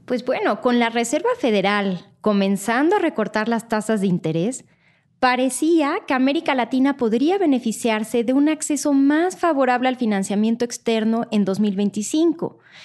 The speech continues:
Y a esto se sumaba un escenario de fuerte crecimiento global y mayores estímulos económicos en China,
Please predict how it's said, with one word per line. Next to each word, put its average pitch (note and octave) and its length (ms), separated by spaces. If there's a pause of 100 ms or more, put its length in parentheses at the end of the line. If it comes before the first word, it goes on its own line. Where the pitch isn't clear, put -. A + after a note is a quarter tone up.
(220)
Y - 100
a F4+ 220
esto F#4+ 260
se D#4+ 140
sumaba C#4 720
un E4 200
escenario D4 560
de A#3+ 140
fuerte F4+ 640
crecimiento B3 600
global G#3+ 640
y G3 120
mayores G3+ 480
estímulos C4+ 560
económicos G#3+ 600
en A#3 120
China, A#3+ 460